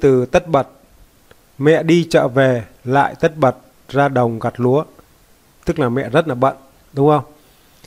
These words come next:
Hoặc là các em đặt câu với từ rảnh rỗi.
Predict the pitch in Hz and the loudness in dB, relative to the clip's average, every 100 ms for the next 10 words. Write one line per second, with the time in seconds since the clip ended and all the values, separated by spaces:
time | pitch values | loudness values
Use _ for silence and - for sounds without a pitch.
0 | _ _ _ _ _ _ _ _ _ _ | _ _ _ _ _ _ _ _ _ _
1 | 143 139 151 165 165 151 - 156 156 151 | -4 -2 -2 0 0 0 -2 2 2 4
2 | 156 160 139 127 120 117 110 117 107 113 | 0 0 0 0 -2 -6 -6 -8 -6 -4
3 | 139 165 | -2 -2